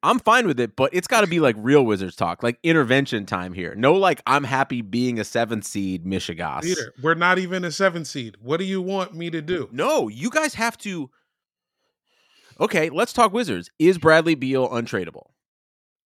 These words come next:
Speaker 2: Yes.
Speaker 1: Other than the fact that he can refuse to be traded anywhere <laughs> he wants.
Speaker 2: Yes.
Speaker 1: The no trade clause.
Speaker 2: Yes. God, I wish he was in Indiana or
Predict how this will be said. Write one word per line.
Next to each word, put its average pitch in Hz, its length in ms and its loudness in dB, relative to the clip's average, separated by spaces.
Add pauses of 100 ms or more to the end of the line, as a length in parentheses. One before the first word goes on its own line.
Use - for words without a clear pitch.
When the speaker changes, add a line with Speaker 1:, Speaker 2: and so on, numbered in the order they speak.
Speaker 2:
Yes. 185 160 4
Speaker 1:
Other 156 80 6
than 139 140 2
the 131 60 0
fact 127 200 2
that 135 100 -2
he 135 80 2
can 127 160 0
refuse 131 520 0
to 127 120 -2
be 113 120 -2
traded 117 320 2
anywhere 110 280 -2 (120)
<laughs> - 100 -18
he - 160 -4 (760)
wants. - 440 -8 (320)
Speaker 2:
Yes. 156 420 0
Speaker 1:
The 143 80 -6
no 139 160 4
trade 131 300 -2
clause. - 480 -8 (600)
Speaker 2:
Yes. 160 440 -4
God, 185 320 2
I 175 60 2
wish 175 240 -4
he 180 100 -8
was 165 300 -8 (500)
in 170 240 -8
Indiana 165 760 0
or 160 440 2